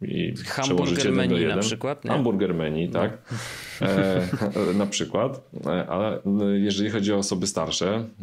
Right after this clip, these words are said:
Speaker 1: to też nam tutaj pokazało doświadczenie, takie osoby korzystają częściej z infolinii albo po prostu wręcz idą do lekarza. No, wszyscy pamiętamy te kolejki, które w telewizji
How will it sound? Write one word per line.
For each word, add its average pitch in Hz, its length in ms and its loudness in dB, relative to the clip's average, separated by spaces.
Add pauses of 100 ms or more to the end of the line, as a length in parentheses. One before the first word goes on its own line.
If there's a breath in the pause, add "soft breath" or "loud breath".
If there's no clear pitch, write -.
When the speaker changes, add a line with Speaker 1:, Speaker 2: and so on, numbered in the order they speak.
(140)
Speaker 1:
to - 100 -6
też - 200 -4
nam 80 140 -2 (340)
tutaj 85 340 -4 (200)
pokazało 85 380 -2
doświadczenie, 82 800 -4 (460 loud breath)
takie 104 240 -2
osoby 104 580 -2 (360)
korzystają 95 500 -2
częściej 90 580 0
z - 120 -4
infolinii 82 640 -2
albo 82 320 -4
po 90 120 -6
prostu 85 380 -6
wręcz 82 280 -2
idą 90 200 0
do 90 100 0
lekarza. 92 420 -2
No, 78 180 -6
wszyscy - 260 -6
pamiętamy 80 480 -2
te 82 100 -6
kolejki, 82 420 -4
które - 160 -6
w - 40 -10
telewizji 80 520 -2